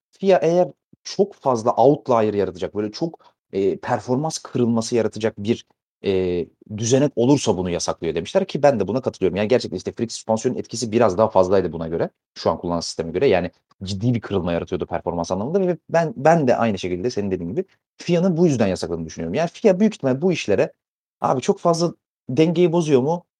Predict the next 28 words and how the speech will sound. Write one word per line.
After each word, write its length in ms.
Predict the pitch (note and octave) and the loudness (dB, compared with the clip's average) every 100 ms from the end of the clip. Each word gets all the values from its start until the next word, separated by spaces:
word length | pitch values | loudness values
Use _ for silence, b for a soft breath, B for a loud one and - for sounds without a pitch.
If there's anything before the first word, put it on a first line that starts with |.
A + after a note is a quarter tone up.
| _ - | _ 4
bozmuyor 400 | C3+ C3 G2+ F2 | 6 6 2 -4
mu? 160 | E2 - _ | -6 -14 _
Buna 180 | A2+ D#3 | 0 2
göre 200 | A#2+ F#2 | 4 2
bakıyor 280 | E2+ - E2 | 2 -2 -2
yani. 180 | E2+ D3 | -2 -2
Burada 200 | E3+ D3 | -2 -2
kural 320 | - F3 C3 | 2 4 4
mural 340 | C3 C#3+ B2 - _ _ - | 4 4 2 -2 _ _ 0
değil 260 | C3 A#2 | 2 2
yani 240 | E2 D2+ D2 | 0 -6 -10
burada 180 | D2+ D2+ | -14 -14
mesele. 300 | D2+ D#2+ G2+ | -12 -4 2
Dengeyi 360 | F#3+ C3+ A2+ | 4 4 4
bozuyor 260 | D#3 A#2 C3 | 4 2 2
mu, 60 | |
bozmuyor 280 | B2 F2+ E2 | 2 0 -2
mu? 80 | F#2 | 2
Bozuyorsa 400 | G#3+ E3+ B2 D#3 | 4 6 4 4
boz-, 200 | A#2+ - F2+ - | 2 0 -6 2
yasaklıyor 480 | A#2+ A#2 - F2 | 2 2 0 -2
abi. 120 | C2+ - _ _ | -2 -8 _ _
Çok 200 | - A3+ | -2 2
fazla 220 | E3+ D#3+ | 2 2
dengeyi 300 | E3+ E3 D3 | 0 0 2
bozmuyorsa 400 | D3 G2+ F#2+ C#3+ | 2 2 -2 4
devam 220 | C#3 A2 | 6 6
abi. 200 | E2+ D#2 | 2 -6